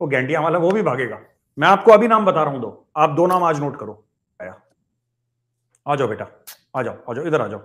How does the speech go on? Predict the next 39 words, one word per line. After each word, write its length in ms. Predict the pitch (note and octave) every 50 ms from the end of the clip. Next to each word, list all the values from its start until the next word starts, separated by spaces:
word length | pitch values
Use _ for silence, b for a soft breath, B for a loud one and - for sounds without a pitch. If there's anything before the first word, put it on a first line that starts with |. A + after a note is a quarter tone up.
| - _ _ _ -
इधर 160 | D3 - C3
आओ। 120 | A2+ F2+ - - _ _ _ _ _ _ _ _ _ _ _ _ _ _ _ -
और 240 | F#3+ G#3 G#3 - -
एक 200 | F#3 G#3+ A3 A3
एक 160 | C#4 - -
करके 220 | G3 F#3+ F#3+ - B3
सबकी 400 | - - - A3+ G#3 - - G#3
चाबी 260 | - F3 D#3+ D#3 D#3+
टाइट 280 | D#3 B2+ A2+ A2+ - -
करी, 160 | D3+ A3+ A3
सब 280 | C#3+ - - - C4
भागे 340 | B3 A3 D3 B2 A#2+ A#2 A#2
हैं, 280 | A2 F#2+ - _ _ _ _ _ _ _ _ _ _ _ _ _ _ _ _ _ _ _ _ _ _ _ _ _ _ _ _ _ _
सब 160 | - - A#3+
भागे 280 | F3 C#3 G2+ F#2 F2+ F#2
हैं। 160 | - - _ _ _ _ _ _ _ _ _ _ _ _ _ _ _ _ _ -
मैंने 260 | A#2+ C3 D#3+ G#3 B3
तो 100 | A#3 B3
कल 160 | B3+ G3+ G#3+
ही 80 | C#4 D4
बता 200 | C#4 C4+ C4+ B3+
दिया 160 | A#3 A#3+ A3+
था 120 | G3 F3+
आपको, 440 | D#3 - - - A#2 F#2 - _ _ _ _ -
ये 60 | F3+ E3+
डब्बू 260 | D3+ G#3 G3+ D4+ C#4
भागेगा, 720 | B3 A3 C4 D4 D4+ C4+ C4 G#3+ C#3 - - - - - _ _ - -
मैं 100 | G#3 G#3
बता 180 | G3+ G3 A3+
रहा 100 | B3+ B3+
हूं, 80 | A#3 G#3
ये 60 | A3
पहले 260 | G#3+ G#3+ E3+ E3 A3
भी 80 | C4 D4
पांच 200 | - B3 A#3 G#3+
बार 160 | G#3+ A3 G#3
भाग 160 | F3 D#3 D3
चुका 220 | D3+ - D3 C#3+ B2
है, 260 | G2 - - - _